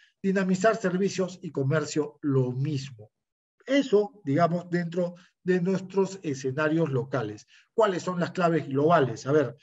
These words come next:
seguimiento de la política monetaria del sistema de la Reserva Federal de los Estados Unidos va a ser un punto crítico. ¿Qué onda con la fed?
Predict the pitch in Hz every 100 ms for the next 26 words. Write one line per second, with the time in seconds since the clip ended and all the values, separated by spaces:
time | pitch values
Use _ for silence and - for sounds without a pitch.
0 | _ - 214 208 262 254 208 175 180 196
1 | 196 185 151 147 143 190 175 147 135 165
2 | 175 160 131 131 160 170 139 131 156 160
3 | 139 117 - 151 139 156 165 165 _ _
4 | - 135 165 143 - 160 - - 175 180
5 | 180 175 175 143 175 220 - 139 139 131
6 | 190 208 226 220 180 165 156 151 143 -
7 | 247 135